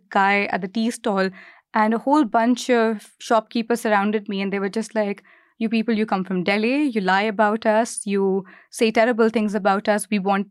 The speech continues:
nothing to do with you. Um, why can't you, why can't you just say the truth?" Um, and I think this has been a large sentiment on ground in terms of their,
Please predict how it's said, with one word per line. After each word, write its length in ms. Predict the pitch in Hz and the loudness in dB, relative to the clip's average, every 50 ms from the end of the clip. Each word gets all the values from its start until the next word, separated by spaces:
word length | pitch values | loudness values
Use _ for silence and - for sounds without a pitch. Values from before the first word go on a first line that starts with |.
| _ _ | _ _
nothing 520 | - 214 220 233 233 226 - - 247 233 226 | 2 4 4 4 2 0 0 0 2 2 2
to 80 | - 220 | 0 -2
do 140 | 185 214 208 | -2 -2 -2
with 280 | 202 185 196 175 165 | 0 -2 -2 -2 -2
you. 280 | 190 185 180 196 240 262 - - - _ _ _ _ - | -4 -2 -2 -2 -4 -4 -6 -12 -20 _ _ _ _ -2
Um, 180 | 208 202 202 190 | 0 0 2 2
why 180 | 220 214 226 | 2 2 2
can't 240 | 220 - 240 226 220 | 2 2 2 2 2
you, 140 | 226 214 - - - | 0 -2 -4 -4 -2
why 200 | 196 214 214 220 | 0 2 2 2
can't 240 | - 247 233 226 | 4 2 2 2
you 80 | 240 220 | 0 -2
just 240 | 190 208 214 - - | -2 -2 -2 -2 -2
say 160 | - 208 196 | -2 -2 0
the 120 | 190 185 196 | -2 -2 -4
truth?" 520 | - - - 196 170 175 196 - _ _ _ _ | -6 -8 -6 -4 -4 -4 -6 -8 _ _ _ _
Um, 280 | - 190 185 185 190 - | -2 -2 0 0 0 0
and 120 | 220 220 220 | 2 4 4
I 80 | 233 240 | 2 2
think 220 | - 294 269 220 | 2 0 2 2
this 240 | 247 254 233 - - _ - | 0 -2 -2 -4 -12 _ -2
has 280 | - 254 240 254 240 | 2 2 2 2 0
been 160 | - - 254 247 | -2 -2 0 2
a 40 | |
large 340 | 240 220 214 196 202 208 196 | 2 4 4 4 4 2 0
sentiment 600 | - - - 233 220 220 220 233 226 226 226 220 | -4 0 2 2 2 2 2 2 2 2 2 2
on 140 | 220 202 202 | 0 0 0
ground 400 | 180 202 196 185 180 190 202 202 | 0 2 2 2 2 2 0 -2
in 160 | - 202 202 190 | -2 -2 -2 0
terms 320 | 220 202 190 196 185 - | 0 0 0 -2 -2 -2
of 260 | 202 196 196 190 - | -2 -2 -2 -2 -2
their, 380 | - 202 190 190 190 185 175 | 0 0 2 2 0 -2 -4